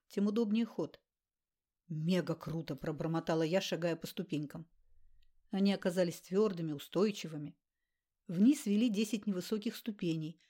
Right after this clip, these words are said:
а затем сразу же начался подъем. С одной стороны хода светало, с другой в него били яркие солнечные лучи. «Добро пожаловать!»,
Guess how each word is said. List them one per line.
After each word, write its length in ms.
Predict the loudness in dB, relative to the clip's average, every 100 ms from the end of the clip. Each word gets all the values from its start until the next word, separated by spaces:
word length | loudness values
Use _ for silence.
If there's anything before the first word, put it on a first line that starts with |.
| _ _ _
а 160 | -4 0
затем 460 | 0 2 2 0 -2 _ _
сразу 380 | 0 2 2
же 120 | 2 2
начался 440 | 0 -4 -2 -2
подъем. 460 | -2 -6 -6 -8 -12 _ _ _ _ _ _ _ _
С 120 | -10
одной 240 | -4 0 0
стороны 320 | 0 -2 -2
хода 300 | -2 -6 -8
светало, 580 | -8 -8 -2 0 0 -2 _ _ _ _ _
с 80 | -8
другой 340 | 0 4 6 6
в 60 |
него 180 | 6 6
били 200 | 4 0
яркие 460 | 2 2 2 0 -4
солнечные 560 | 0 2 0 0 -2
лучи. 480 | 0 -4 -6 -6 -8 _ _ _ _ _ _ _ _ _ _
«Добро 360 | 0 4 4 6
пожаловать!», 720 | 4 6 6 6 2 -2